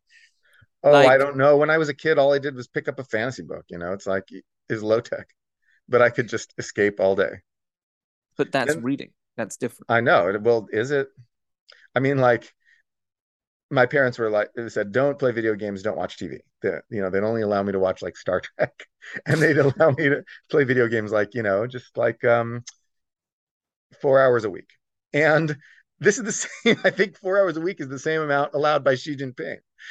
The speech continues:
Speaker 1: So you're basically right now, you're recapitulating the ideas of Xi Jinping, who has, is cracking down, is limiting the amount that kids can play video games by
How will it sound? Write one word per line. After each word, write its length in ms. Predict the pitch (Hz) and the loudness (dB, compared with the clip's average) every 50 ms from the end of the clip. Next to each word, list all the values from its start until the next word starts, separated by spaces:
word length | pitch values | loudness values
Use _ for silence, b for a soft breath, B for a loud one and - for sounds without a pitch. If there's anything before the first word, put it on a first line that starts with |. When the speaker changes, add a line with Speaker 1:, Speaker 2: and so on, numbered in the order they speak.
| B B | B B
Speaker 1:
So 120 | B - 185 | B 2 2
you're 340 | 190 190 202 202 190 196 - _ _ | 4 6 6 6 4 2 -4 _ _
basically 300 | 170 190 220 - 202 160 | 0 0 0 0 -2 0
right 180 | 143 139 135 135 | 0 0 0 2
now, 360 | 143 175 196 143 117 113 120 - | 0 0 2 2 0 0 -2 -4
you're 300 | 156 131 156 165 160 165 - | -6 -4 -4 -4 -4 -4 -6
recapitulating 680 | 135 135 147 139 147 131 139 139 135 135 123 117 113 113 | -6 -8 -6 -6 -4 -4 -4 -2 -2 -2 -2 -2 -2 -4
the 60 | 110 | -6
ideas 280 | 107 104 117 113 104 104 | -6 -4 -4 -6 -6 -6
of 80 | 95 | -8
Xi 160 | - - 123 104 | -10 -10 -10 -10
Jinping, 540 | 104 98 - - 190 147 104 95 98 104 - b b b b b | -10 -8 -4 -2 -2 -2 -2 -4 -8 -14 -18 b b b b b
who 280 | - 139 131 127 127 131 | -4 -2 -2 0 0 0
has, 260 | 127 123 120 110 - _ _ - | 0 0 0 -2 -6 _ _ -8
is 140 | 135 113 - | -8 -8 -6
cracking 420 | - - 135 127 123 - 131 123 | -4 -2 0 0 0 -2 -4 -4
down, 300 | 117 117 110 110 123 151 | -2 -2 -2 -2 -4 -6
is 200 | 123 107 104 - | -8 -10 -12 -10
limiting 360 | 110 120 143 156 160 156 147 | -6 -4 -2 -2 -2 -4 -4
the 80 | 139 127 | -4 -4
amount 240 | 123 117 117 113 - | -4 -4 -6 -6 -10
that 140 | 117 - - | -12 -8 -6
kids 180 | 120 117 110 | -6 -6 -6
can 140 | - 113 101 | -8 -10 -6
play 120 | 104 101 | -6 -4
video 260 | 95 104 131 147 151 139 | -4 -2 -2 -2 -2 -2
games 300 | 131 135 131 127 117 110 | -2 -4 -4 -4 -6 -4
by 280 | 101 107 104 107 107 | -4 -2 -2 -4 -4